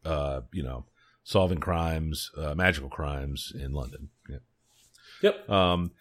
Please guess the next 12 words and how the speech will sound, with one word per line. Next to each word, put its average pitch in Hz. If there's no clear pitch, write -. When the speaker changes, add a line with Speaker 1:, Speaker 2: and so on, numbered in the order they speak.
Speaker 1:
I'm 117
a 90
total 110
sucker 110
for 95
these 90
books. 87
I'm 92
all 92
in 90
on 90
them. 87